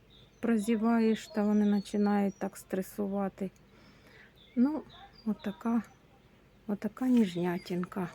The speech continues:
такий ніжний. Ніжний, ніжний, венозний такий гарний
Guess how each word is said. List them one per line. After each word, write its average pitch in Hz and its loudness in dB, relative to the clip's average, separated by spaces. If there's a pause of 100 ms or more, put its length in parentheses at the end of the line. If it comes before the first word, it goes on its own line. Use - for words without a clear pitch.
(340)
такий - -4
ніжний. 190 0 (1120)
Ніжний, 226 4
ніжний, 202 4
венозний 196 0
такий 185 -8 (1040)
гарний 196 -2